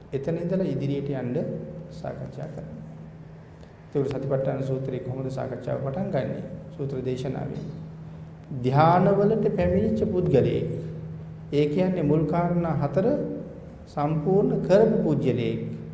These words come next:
ඒ පුද්ගලයා එතන ඉඳලා නිවන් මාර්ගය හොයාගන්නේ කොහොමද? එතකොට දැන් මෙයා ධාන වලට ඇවිල්ලා ඉන්නේ. ධාන වලට ආවා කියලා කියන්නේ නිවන් දැක්ක කියන එක නෙවෙයි.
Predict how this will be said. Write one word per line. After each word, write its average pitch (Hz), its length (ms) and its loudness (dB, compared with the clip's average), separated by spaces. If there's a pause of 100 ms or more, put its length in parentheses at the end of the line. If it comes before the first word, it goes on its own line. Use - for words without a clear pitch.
(680)
ඒ 180 200 10
පුද්ගලයා 196 680 6
එතන 143 260 2
ඉඳලා 180 400 2 (120)
නිවන් 151 400 4
මාර්ගය 220 460 4
හොයාගන්නේ 135 720 0 (640)
කොහොමද? 120 420 -6 (720)
එතකොට 156 320 -2
දැන් 147 160 0
මෙයා 151 180 0
ධාන 143 340 0
වලට 170 280 -2
ඇවිල්ලා 151 360 -2
ඉන්නේ. 120 260 -6 (1040)
ධාන 135 340 2
වලට 156 260 2
ආවා 123 300 -2
කියලා 151 240 -2
කියන්නේ 160 260 0
නිවන් 147 280 4
දැක්ක 156 260 0
කියන 156 220 0
එක 156 140 0 (720)
නෙවෙයි. 117 560 -2